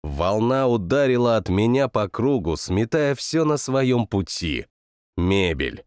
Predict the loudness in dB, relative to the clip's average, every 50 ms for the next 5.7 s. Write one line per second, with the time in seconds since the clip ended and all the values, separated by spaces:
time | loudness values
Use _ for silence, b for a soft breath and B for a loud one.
0 | _ 0 0 2 2 2 0 0 -2 -2 0 0 0 -2 -4 -4 -4 -2 -2 -2
1 | 0 0 0 0 0 2 2 0 0 0 0 0 0 0 0 2 2 0 0 0
2 | 0 0 -2 -2 -2 -2 -4 -6 -6 -10 B B B B B -12 -8 -2 0 0
3 | 0 0 0 -2 -2 -2 0 0 0 -2 -2 -2 -2 0 2 2 0 0 0 0
4 | -2 0 0 0 2 2 2 2 2 2 0 0 0 2 2 2 2 0 0 0
5 | 0 0 0 0 -4 -6 -6 -4 -2 -2 -2 -2 -4 -8